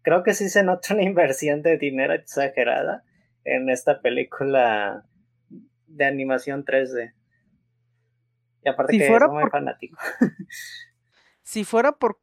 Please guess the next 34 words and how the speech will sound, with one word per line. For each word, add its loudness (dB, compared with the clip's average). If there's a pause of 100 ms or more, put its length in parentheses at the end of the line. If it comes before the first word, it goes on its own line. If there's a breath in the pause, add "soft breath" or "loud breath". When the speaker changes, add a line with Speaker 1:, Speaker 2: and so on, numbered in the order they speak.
(100)
Speaker 2:
calidad 2
de -4
tráiler, 0
sí, -8
Resident -6
Evil -2
sin -8 (120)
pedos, -6
o -14
sea, -14 (160)
está -14
muy -8
cabrón -2
lo -4
que -14
se -10
ve -10
que -12
están -10
haciendo -8
ahí. -8 (960 soft breath)
Pero -2
por -2
interés, -2
yo -2
creo -6
que -6
me -4
voy -4
por 0
el 0
Rick -10
and -4
Mortis. -6